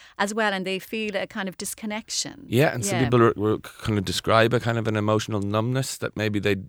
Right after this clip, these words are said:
Speaker 2: they and, and going from a, a period of depression where emotional intensity is so high,
Speaker 1: Yeah.
Speaker 2: there would be a, a kind of a drop down to that.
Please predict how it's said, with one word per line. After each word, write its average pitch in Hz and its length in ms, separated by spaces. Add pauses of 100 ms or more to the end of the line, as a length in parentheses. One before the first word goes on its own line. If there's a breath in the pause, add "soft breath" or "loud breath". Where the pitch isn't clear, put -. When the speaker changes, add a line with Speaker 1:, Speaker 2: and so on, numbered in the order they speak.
Speaker 2:
they 104 260 (400 loud breath)
and, 113 240
and 110 220
going 135 260
from 110 180
a, 101 200
a 98 220
period 107 360
of 90 80
depression 98 480
where 98 320
emotional 95 480
intensity 95 720
is 90 80
so - 240
high, 127 480
Speaker 1:
Yeah. 170 360
Speaker 2:
there 110 160
would 143 240
be 101 200
a, - 320
a 98 40
kind 101 160
of 95 80
a 92 40
drop 95 260
down 101 160
to - 80
that. 98 140